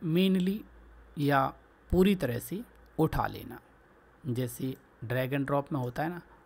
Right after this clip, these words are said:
उठा लिया ना टोटल कंटेंट वहाँ से, ठीक है। वैसे ही क्या होता है, यहाँ drag and drop नहीं होता,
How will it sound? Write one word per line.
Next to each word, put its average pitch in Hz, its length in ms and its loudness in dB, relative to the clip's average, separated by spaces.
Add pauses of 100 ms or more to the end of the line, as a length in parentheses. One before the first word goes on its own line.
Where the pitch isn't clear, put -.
(140)
उठा 139 200 -4
लिया 139 240 -4
ना 170 120 -10 (540)
टोटल 160 280 4
कंटेंट 160 580 0
वहाँ 147 220 -2
से, 175 140 -8 (640)
ठीक 156 220 -2
है। 240 60 -6 (460)
वैसे 139 400 0
ही 196 140 2
क्या 190 180 2
होता 175 300 2
है, 208 160 0 (1040)
यहाँ 156 340 0
drag 139 380 2
and 180 120 2
drop 165 300 0
नहीं 190 100 0
होता, 170 300 -4